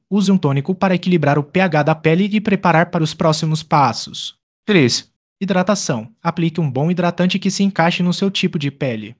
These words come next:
Isso é crucial para manter a pele macia e hidratada. Quatro.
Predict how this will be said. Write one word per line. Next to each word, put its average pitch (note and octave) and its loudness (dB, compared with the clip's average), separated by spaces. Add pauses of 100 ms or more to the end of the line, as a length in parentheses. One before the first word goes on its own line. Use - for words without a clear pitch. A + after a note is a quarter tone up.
(320)
Isso G#3 0
é A3 4
crucial F3 2
para E3+ 2
manter F3+ 4
a E3 0
pele E3 2
macia F3 2
e F3 -2
hidratada. C#3 -2 (340)
Quatro. C3+ -2